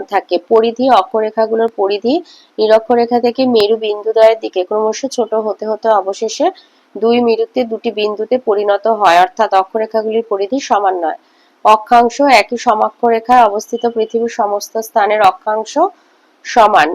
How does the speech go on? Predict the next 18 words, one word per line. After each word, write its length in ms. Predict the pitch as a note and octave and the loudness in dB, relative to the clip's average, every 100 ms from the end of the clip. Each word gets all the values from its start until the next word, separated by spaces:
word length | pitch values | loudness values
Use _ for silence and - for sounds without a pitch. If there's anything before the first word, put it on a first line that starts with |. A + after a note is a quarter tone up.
| G3 | -2
মধ্যবর্তী 540 | A3 A3+ A#3 A#3 A#3+ A#3+ | -2 0 2 2 0 0
দূরত্ব, 340 | A#3+ A#3 - D4+ F4+ _ _ - | 2 2 2 -2 -2 _ _ 2
অক্ষরেখাগুলি 720 | G#3 G#3 B3 A#3+ B3+ A#3+ B3 B3+ | 2 2 0 2 2 2 0 2
পরস্পর 360 | A3 G#3+ - A#3+ - | 2 2 0 -2 0
সমান্তরাল 560 | A3 G#3 G#3 G#3 G#3+ G#3+ | 0 0 0 0 2 2
হওয়ায় 280 | G#3+ G3 F3 | 4 4 2
যে 80 | G3+ G3+ | -2 -4
কোনো 120 | G#3+ A3 | -2 -2
দুটি 180 | G#3+ A#3+ G#3+ | -2 2 2
অক্ষরেখার 560 | F#3+ A3 G#3+ - B3 F#4 - _ _ - | 0 -4 -6 -2 0 0 -4 _ _ -2
মধ্যবর্তী 600 | G#3+ G#3 B3 A#3 A#3 B3+ A#3 | 0 2 2 2 0 -4 -2
দূরত্ব 300 | G#3+ G#3+ B3+ C4 | 0 0 -2 -2
সর্বদা 380 | G#3 F#3+ G3+ B3 B3+ | -2 -2 -4 -4 -2
সমান 280 | G#3 F#3+ F#3 E3+ | -4 -4 -6 -8
হয়। 160 | D3 - _ _ _ _ _ _ _ _ _ _ _ _ _ - - | -10 -12 _ _ _ _ _ _ _ _ _ _ _ _ _ -16 -4
তো 60 | A3+ | -2
যে 80 | G#3 | -2
কোনো 120 | G#3+ | -2